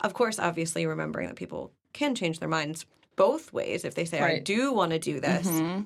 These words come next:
Speaker 1: but then they take that back, they're allowed to do that too.
Speaker 3: Yeah.
Speaker 1: So just having that, like, sober friend or someone who can kind of check in with the group or
Speaker 2: Mm-hmm.
Speaker 1: individuals.
Speaker 3: Or notice when something is off.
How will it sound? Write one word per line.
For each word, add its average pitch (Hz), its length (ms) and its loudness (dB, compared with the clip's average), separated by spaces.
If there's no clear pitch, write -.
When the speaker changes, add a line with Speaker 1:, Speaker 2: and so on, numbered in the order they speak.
Speaker 1:
but 175 100 4
then 175 80 2
they 160 80 2
take 165 160 -4
that - 200 -4
back, 170 400 4
they're - 100 -4
allowed 139 300 0
to 175 80 -12
do - 180 -4
that - 220 -6
too. - 260 -2
Speaker 3:
Yeah. 165 220 0
Speaker 1:
So 151 340 0
just 202 180 -2
having 247 240 2
that, 208 140 4
like, 175 160 2
sober 214 300 0
friend 185 400 0
or 160 220 2
someone 190 320 2
who 208 100 0
can 190 160 -4
kind 165 240 0
of 151 180 -2
check 190 260 2
in 170 140 2
with 170 120 0
the 165 100 0
group 156 520 0
or 180 140 6
Speaker 2:
Mm-hmm. 170 60 6
Speaker 1:
individuals. 160 500 2
Speaker 3:
Or 208 100 6
notice 214 420 4
when 202 140 2
something 170 420 0
is 147 220 0
off. 127 480 0